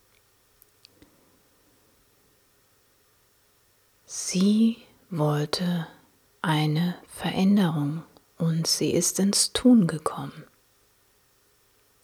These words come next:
Wie hat Albert Einstein einst so schön formuliert?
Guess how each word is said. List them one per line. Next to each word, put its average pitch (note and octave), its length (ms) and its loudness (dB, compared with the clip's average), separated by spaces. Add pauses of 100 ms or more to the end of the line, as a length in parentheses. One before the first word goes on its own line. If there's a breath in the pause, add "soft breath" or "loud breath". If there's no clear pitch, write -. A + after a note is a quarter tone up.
(1600 soft breath)
Wie F3 220 0
hat A#3 340 0
Albert G#3 600 2
Einstein F3+ 760 2
einst F3 600 -2
so D#3 140 0
schön G#3 460 2
formuliert? E3 960 -2